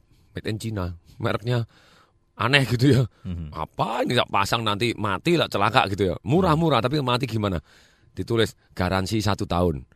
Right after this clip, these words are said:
Speaker 1: Apabila mati, kembalikan ke toko, akan kami ganti baru." Tanpa
Speaker 2: Hmm.
Speaker 1: ditanya, waduh. Nah, kasih garansi kalau Anda sudah betul produk Anda sudah diperbaiki dulu,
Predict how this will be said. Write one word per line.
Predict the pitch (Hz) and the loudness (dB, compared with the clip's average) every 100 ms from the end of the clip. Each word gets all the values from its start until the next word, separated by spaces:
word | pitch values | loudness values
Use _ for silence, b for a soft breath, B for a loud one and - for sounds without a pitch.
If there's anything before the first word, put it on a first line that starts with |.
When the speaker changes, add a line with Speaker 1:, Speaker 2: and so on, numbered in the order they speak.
| _ - | _ -8
Speaker 1:
Apabila | 92 87 92 87 | -6 -2 0 2
mati, | 98 98 127 - | 0 2 0 0
kembalikan | 92 87 87 95 | -2 -2 -2 -4
ke | - | -4
toko, | - - 104 98 | -4 2 2 2
akan | - - 90 | -2 -4 -2
kami | 92 | -2
ganti | - 87 78 92 | -2 -2 -2 -4
baru." | 80 78 65 - _ _ _ _ _ _ _ _ _ - | -2 -2 -4 -10 _ _ _ _ _ _ _ _ _ -8
Tanpa | 78 80 82 82 | -6 -2 -4 -4
Speaker 2:
Hmm. | |
Speaker 1:
ditanya, | 80 76 80 - | -4 -4 -4 -6
waduh. | - 85 - - 87 - b b b b b 101 | -4 -4 -4 -6 -6 -8 b b b b b -2
Nah, | 92 | 0
kasih | - 123 117 | 0 0 2
garansi | 127 151 147 131 | 4 4 2 0
kalau | 123 | 2
Anda | 113 135 | 2 0
sudah | 113 | -2
betul | - 95 123 | -2 0 0
produk | 113 110 | 0 -2
Anda | 104 120 | 0 0
sudah | 98 | -2
diperbaiki | 98 104 90 95 | -2 -2 -2 -2
dulu, | 104 101 233 | 2 2 2